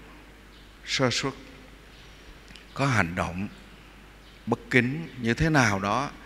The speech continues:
hoặc có những cái lời lẽ cộc cằn, những thái độ trịch thượng làm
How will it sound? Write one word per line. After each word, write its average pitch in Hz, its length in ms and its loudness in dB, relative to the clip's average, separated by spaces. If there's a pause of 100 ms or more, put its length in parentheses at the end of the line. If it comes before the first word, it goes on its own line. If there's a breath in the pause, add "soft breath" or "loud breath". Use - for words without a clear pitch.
(220 loud breath)
hoặc 104 200 -4
có 131 140 4
những 135 320 2
cái 156 120 2
lời 101 260 4
lẽ 92 440 0 (260)
cộc - 160 0 (120)
cằn, 104 320 2 (400 loud breath)
những 123 160 0
thái 156 220 -2
độ 104 440 0 (480 loud breath)
trịch - 220 2
thượng 117 360 6 (460)
làm 98 220 2